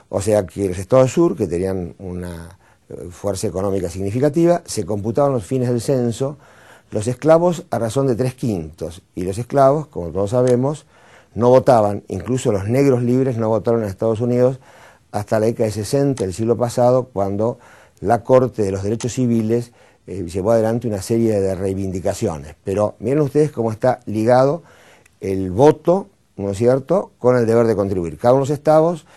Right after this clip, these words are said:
distribuía en términos de derrame la contribución que se había fijado en función del censo. E incluso en España, del siglo diecinueve, el voto era un voto censario, o sea, ¿quiénes votaban? Votaban los que estaban en el padrón de la contribución directa.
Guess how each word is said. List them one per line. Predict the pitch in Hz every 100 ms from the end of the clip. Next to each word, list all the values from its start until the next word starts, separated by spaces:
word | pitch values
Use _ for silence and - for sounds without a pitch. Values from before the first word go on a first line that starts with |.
| - - -
distribuía | 101 95 120 139 120
en | 101
términos | 117 123 113
de | 104
derrame | 104 110 120 151 147 165 185 - _ _
la | - 107
contribución | 113 110 113 110 156
que | 160 110
se |
había | 110 131
fijado | 131 120 131 156 165
en | 120 110
función | 95 107 95 127 131 120
del | 104 92
censo. | 82 69 71 - - - - - - - -
E | 139
incluso | 156 196
en | 180
España, | - - 117 92 90 - -
del | 92 110 107
siglo | 98 131 135
diecinueve, | 131 151 160 107 90 82 - _ _ _ _ _ -
el | 131 143
voto | 202 202 185
era | 165 151 - -
un | 123 131
voto | 147 147
censario, | 131 123 123 143 101 87 85 -
o | - 104
sea, | 120 104 80 _ _ _ _ -
¿quiénes | 180 165
votaban? | 135 104 87 90 101
Votaban | 117 165 185 196
los | 147
que | 110
estaban | 107 135 139 151 -
en | 120
el | 117 107
padrón | 117 127 160 185
de | 151
la |
contribución | 113 104 101 113
directa. | 104 80 65 - -